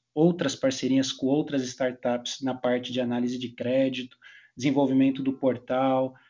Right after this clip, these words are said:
na parte de navegação e utilização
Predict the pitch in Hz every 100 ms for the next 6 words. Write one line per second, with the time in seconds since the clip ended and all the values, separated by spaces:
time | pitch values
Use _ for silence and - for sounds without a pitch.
0 | _ - 135 131 - 151 147 - 135 143
1 | 131 139 139 113 - - 135 135 123 117
2 | - _ _ _ _ - 147 156 156 139
3 | 135 127 - - 139 131 120